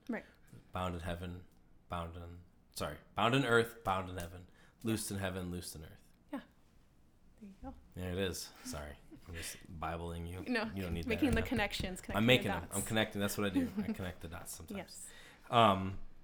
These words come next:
Speaker 2: yeah, so did any of these things, like, were they significant to you? What was going on with you during covid? 'Cause, like,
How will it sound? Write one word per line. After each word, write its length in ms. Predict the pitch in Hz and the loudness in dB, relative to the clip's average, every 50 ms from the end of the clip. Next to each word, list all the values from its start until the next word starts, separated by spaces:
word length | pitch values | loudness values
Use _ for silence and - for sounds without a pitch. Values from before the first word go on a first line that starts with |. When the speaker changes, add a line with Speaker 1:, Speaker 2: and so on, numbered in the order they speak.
| - - - - | -20 -20 -6 2
Speaker 2:
yeah, 220 | 139 156 123 98 | 4 4 4 4
so 180 | 98 - - 127 | 2 2 0 2
did 220 | 120 117 135 131 | 6 6 6 6
any 240 | 120 117 123 131 135 | 6 6 6 6 6
of 100 | 127 117 | 6 4
these 280 | 123 120 120 113 - - | 2 0 0 0 -2 -2
things, 420 | - 110 107 107 107 104 98 - | 0 2 2 2 2 0 0 0
like, 260 | 95 90 85 85 - - | -2 -2 -2 -4 -4 -2
were 80 | 98 98 | -2 -2
they 80 | 92 | 0
significant 580 | - - 87 90 113 123 123 - 113 131 120 113 | -2 -4 -4 0 0 0 0 0 0 0 0 0
to 100 | - 117 | -2 -2
you? 460 | 110 110 113 110 110 107 107 107 101 101 | -2 0 0 0 0 -2 -2 -4 -6 -6
What 120 | - 107 120 123 | -6 -2 0 0
was 100 | 107 107 | 0 2
going 180 | 110 107 101 | 2 2 2
on 240 | 98 92 90 90 90 | 2 0 -2 -4 -6
with 160 | 87 - - | -8 -8 -8
you 120 | 85 82 78 | -8 -8 -8
during 180 | 80 80 82 | -10 -12 -12
covid? 320 | - - 82 80 85 87 - - | -12 -12 -14 -14 -14 -16 -10 -8
'Cause, 180 | - 92 82 | -6 -2 2
like, 140 | 98 92 90 | 2 2 2